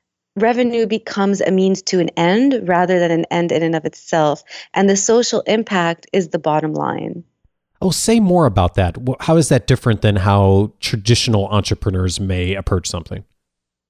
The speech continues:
Speaker 1: So traditional entrepreneurs are oftentimes also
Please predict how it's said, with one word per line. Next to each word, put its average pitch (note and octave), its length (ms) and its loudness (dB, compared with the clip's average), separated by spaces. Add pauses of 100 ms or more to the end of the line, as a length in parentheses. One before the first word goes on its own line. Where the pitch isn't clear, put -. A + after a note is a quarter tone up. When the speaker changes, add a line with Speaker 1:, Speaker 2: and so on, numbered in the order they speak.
(540)
Speaker 1:
So C#4 360 2 (100)
traditional D#4 500 2
entrepreneurs A#3 800 2 (120)
are B3+ 260 2
oftentimes B3 920 0
also B3+ 420 2